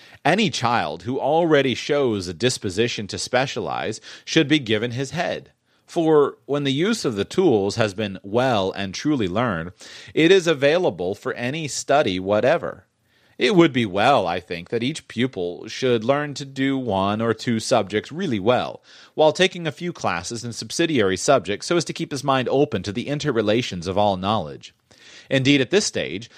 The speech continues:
our difficulty will be to keep subjects apart, for dialectic will have shown all branches of learning to be interrelated, so rhetoric will tend to show that all knowledge is one. To show this, and show why it is so, is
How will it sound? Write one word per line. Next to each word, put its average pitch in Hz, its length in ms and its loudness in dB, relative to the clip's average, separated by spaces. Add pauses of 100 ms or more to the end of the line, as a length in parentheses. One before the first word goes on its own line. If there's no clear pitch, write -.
(100)
our 143 220 2
difficulty 120 580 0
will 113 160 0
be 120 120 -2
to 113 80 -2
keep - 320 -4 (120)
subjects 180 580 0
apart, - 520 -4 (200)
for 147 360 4
dialectic 131 640 2
will 117 120 -2
have 107 120 -6
shown 113 240 -2
all 151 240 0
branches 131 380 -2
of 90 100 -6
learning 107 320 0
to - 80 -14
be 101 140 -8
interrelated, 101 800 -2 (280)
so 135 200 4
rhetoric 123 480 4
will 117 100 -4
tend 123 220 -4
to 131 40 -4
show 95 360 -2
that 110 140 2
all 113 200 2
knowledge 101 380 -2
is 113 120 -4
one. 117 460 -4 (800)
To 139 100 2
show 202 320 4
this, 92 460 -2
and 95 140 -8 (260)
show 143 320 4
why 110 320 2
it 110 160 0
is 92 160 -6
so, 95 460 -2 (180)
is 123 260 2